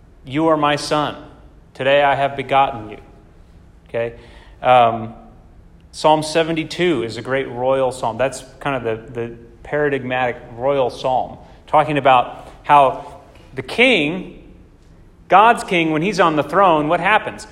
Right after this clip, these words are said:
Well, blessing just is a, he is a channel and a conduit into the earth of the blessing of God. Okay, that's what, that's what kingship is in, in God's, uh, in God's house. Psalm one ten, which is the most quoted portion of the Old Testament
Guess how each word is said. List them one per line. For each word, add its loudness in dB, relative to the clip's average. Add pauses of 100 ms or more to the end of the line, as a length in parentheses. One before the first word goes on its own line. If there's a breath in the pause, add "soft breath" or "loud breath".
(160)
Well, 2
blessing -8
just -12
is -10
a, -8
he -6
is -4
a -2
channel -4
and -4
a -14
conduit -4
into -6
the -6
earth -2
of -6
the -8
blessing -4
of -12
God. -6 (840)
Okay, -14
that's -4
what, -6
that's -2
what -6
kingship -8
is -8 (520 loud breath)
in, -6
in -8
God's, -2 (180)
uh, -14
in -12
God's -2
house. -8 (1500 soft breath)
Psalm 4
one 2
ten, -6
which -4
is -6
the 0
most 2
quoted 0
portion -2
of -6
the -6
Old -2
Testament -8